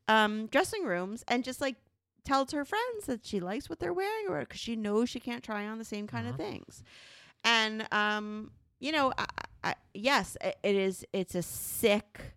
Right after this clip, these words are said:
Speaker 1: situation.
Speaker 2: Mm-hmm.
Speaker 1: It is completely sick. So, yeah, I mean,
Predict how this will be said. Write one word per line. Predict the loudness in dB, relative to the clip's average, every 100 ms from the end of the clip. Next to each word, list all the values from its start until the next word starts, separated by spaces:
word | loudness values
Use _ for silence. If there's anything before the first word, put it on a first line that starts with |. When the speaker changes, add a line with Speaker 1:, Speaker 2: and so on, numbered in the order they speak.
| _ _
Speaker 1:
situation. | -6 -6 -4 -6 -6 -4 -4 -4
Speaker 2:
Mm-hmm. | -6 -4
Speaker 1:
It | -4
is | -4 -8 -16 -14
completely | -12 -6 -4 -4 -8
sick. | -8 -12 -12 -20 -20 -20 -20 -20 -20 _
So, | -8 2 4 4 2 -2 -4 -8 -4
yeah, | 2 2 2 0 -2
I | -6
mean, | -4 -6 -6 -10